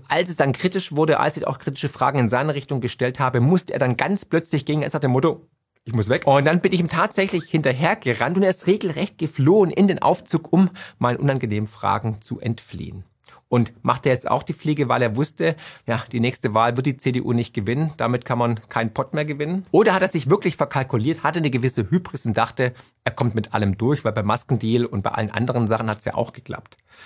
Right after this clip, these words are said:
Ja, aber Leihmutterschaft, da hatte er bisher nun mal eine ganz andere Position vertreten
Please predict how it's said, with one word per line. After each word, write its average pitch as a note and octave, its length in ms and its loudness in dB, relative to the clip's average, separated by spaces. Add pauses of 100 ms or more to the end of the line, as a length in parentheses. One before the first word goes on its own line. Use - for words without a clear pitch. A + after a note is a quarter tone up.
(240)
Ja, F3 340 2
aber C#3 340 4
Leihmutterschaft, E3 640 0 (160)
da G#2+ 120 -2
hatte D#3 160 -2
er D#3 120 0
bisher D3 320 -2
nun F3 140 2
mal E3+ 160 4
eine D3+ 160 -4
ganz F3 220 0
andere F3 280 -4
Position F3 500 -4
vertreten G#2 640 -4